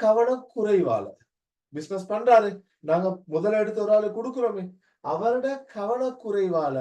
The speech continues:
அவரோட பொடுபோக்கால நஷ்டம் வந்தா அவரு பொறுப்பெடுக்கும். சரியா? விளங்குதா? இவங்க கேலஸால வந்தா,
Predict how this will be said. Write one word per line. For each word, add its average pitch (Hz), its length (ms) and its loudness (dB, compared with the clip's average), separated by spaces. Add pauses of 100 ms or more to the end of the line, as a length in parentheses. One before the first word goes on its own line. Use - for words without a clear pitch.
(400)
அவரோட 220 280 0 (160)
பொடுபோக்கால 208 800 0 (560)
நஷ்டம் 160 460 -4
வந்தா 117 300 -4 (560)
அவரு 156 220 2 (100)
பொறுப்பெடுக்கும். 107 600 -8 (960)
சரியா? 196 220 4 (100)
விளங்குதா? 214 320 4 (440)
இவங்க 226 260 6 (120)
கேலஸால 233 540 6 (320)
வந்தா, 151 240 -2